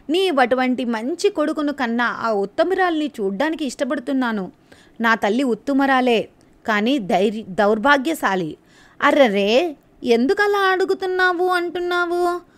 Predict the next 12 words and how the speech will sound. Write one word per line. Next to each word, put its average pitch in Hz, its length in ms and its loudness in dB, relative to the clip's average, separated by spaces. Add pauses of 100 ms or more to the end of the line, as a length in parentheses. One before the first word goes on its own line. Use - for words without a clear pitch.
(300)
ఒకవేళ 277 440 4
మీ 330 160 0
తండ్రి," 269 580 0 (420)
"నా 240 200 4
తండ్రి 240 400 0
పరమపదించడం 269 960 2
మాత్రమే 233 440 0
కాదు, 208 440 0 (360)
నా 233 160 4
తల్లి 240 320 0
పుట్టినప్పటి 262 600 -2
నుండి 226 440 0